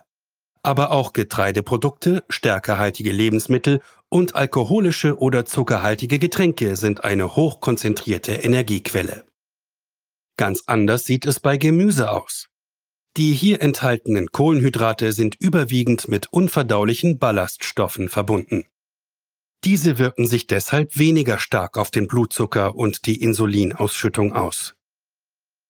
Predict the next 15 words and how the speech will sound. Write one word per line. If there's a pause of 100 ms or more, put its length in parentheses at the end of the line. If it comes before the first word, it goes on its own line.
(120)
Wenn
wir
also
die
schnellen
Kohlenhydrate
aus
unserem
Alltag
verbannen, (340)
verhindern
wir
nicht
nur
Fetteinlagerungen.